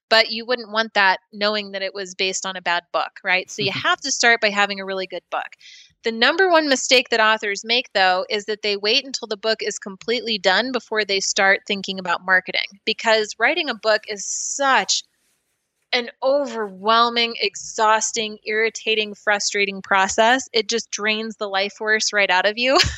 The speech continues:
Speaker 2: Yeah.
Speaker 1: And I'm not trying to put fear into you for writing a book.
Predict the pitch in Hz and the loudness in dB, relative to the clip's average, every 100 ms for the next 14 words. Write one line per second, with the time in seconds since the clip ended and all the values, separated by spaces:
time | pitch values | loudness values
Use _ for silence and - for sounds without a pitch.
0 | - _ - 466 - - - - - _ | -12 _ -10 -10 -10 -12 -16 -20 -20 _
1 | _ _ _ 277 269 277 - 254 277 294 | _ _ _ 0 0 0 -4 -2 0 0
2 | - 320 294 302 285 262 262 311 262 - | 0 -2 -2 -2 -4 -4 -4 -4 -4 -4
3 | 330 370 415 254 - 196 202 208 202 196 | -2 0 0 -2 -6 -6 -8 -6 -4 -4
4 | 196 190 180 220 | -6 -4 -2 -2